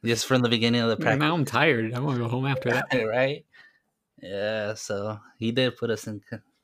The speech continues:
Speaker 1: condition.
Speaker 2: So that's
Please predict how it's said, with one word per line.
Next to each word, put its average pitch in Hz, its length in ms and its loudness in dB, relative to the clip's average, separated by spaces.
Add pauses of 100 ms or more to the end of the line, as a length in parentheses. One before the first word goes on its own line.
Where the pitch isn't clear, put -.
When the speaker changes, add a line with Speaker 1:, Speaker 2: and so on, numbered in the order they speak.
Speaker 1:
condition. 104 540 -14 (1160)
Speaker 2:
So 110 500 -2
that's 120 440 -2